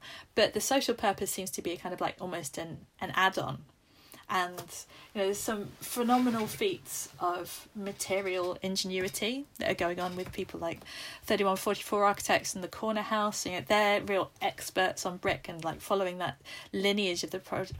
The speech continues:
uh, projects which have preceded it. You know, it's really lovely to see someone really revelling in the craft of making a building.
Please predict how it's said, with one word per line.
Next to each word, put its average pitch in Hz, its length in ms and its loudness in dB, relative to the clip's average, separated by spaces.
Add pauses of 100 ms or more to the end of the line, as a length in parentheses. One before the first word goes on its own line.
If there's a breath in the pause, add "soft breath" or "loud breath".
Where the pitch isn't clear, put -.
uh, 175 120 2
projects - 380 -2
which - 180 -4
have - 100 -12
preceded 220 500 2
it. - 300 -4 (360 loud breath)
You 220 80 6
know, 202 60 8
it's - 140 -2
really 226 260 8
lovely 196 300 4
to - 120 -6
see 190 200 0
someone 190 260 -2
really 196 220 2
revelling 175 560 2
in 170 200 -6
the 165 60 -6
craft 170 420 0
of 165 120 -6
making 160 500 -4
a 156 60 -6
building. 180 580 0